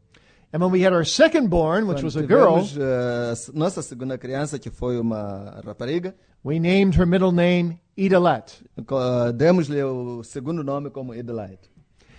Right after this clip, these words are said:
Speaker 1: because of the example of these two in walking to heaven.
Speaker 2: Por causa do exemplo desses dois na sua caminhada ao céu.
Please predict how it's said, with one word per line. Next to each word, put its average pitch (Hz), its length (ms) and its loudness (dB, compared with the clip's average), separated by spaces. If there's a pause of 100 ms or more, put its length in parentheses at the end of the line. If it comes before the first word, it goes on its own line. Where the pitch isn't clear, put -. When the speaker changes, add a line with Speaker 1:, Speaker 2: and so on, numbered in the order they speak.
(140)
Speaker 1:
because 190 360 -2
of 175 100 -2
the 185 80 2
example 156 800 2
of 151 160 -4
these 190 280 -4
two 147 480 -4
in 147 160 -4
walking 143 420 -2
to 135 100 -8
heaven. 120 260 -8
Speaker 2:
Por 123 160 -4
causa 151 400 0
do 135 160 -2
exemplo 135 540 -4
desses 127 500 -8
dois 165 340 2
na 135 140 -4
sua 120 240 -6
caminhada 110 520 -6
ao 107 100 -6
céu. 98 360 -12